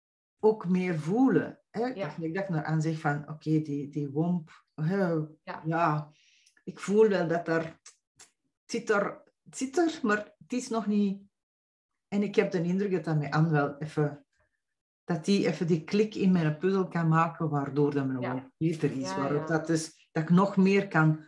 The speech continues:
Speaker 1: gaan voelen. Ik
Speaker 2: Ja.
Speaker 1: voel veel, dat weet je, maar het is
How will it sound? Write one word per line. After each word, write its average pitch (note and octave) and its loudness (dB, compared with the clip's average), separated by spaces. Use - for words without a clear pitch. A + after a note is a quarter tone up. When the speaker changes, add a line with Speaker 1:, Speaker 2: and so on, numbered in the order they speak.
Speaker 1:
gaan C#3+ -4
voelen. D#3 2
Ik D#3 -6
Speaker 2:
Ja. F3 -4
Speaker 1:
voel A#3 8
veel, D3 6
dat - -2
weet D#3+ 0
je, C3+ -8
maar D3 2
het D3+ -6
is - -2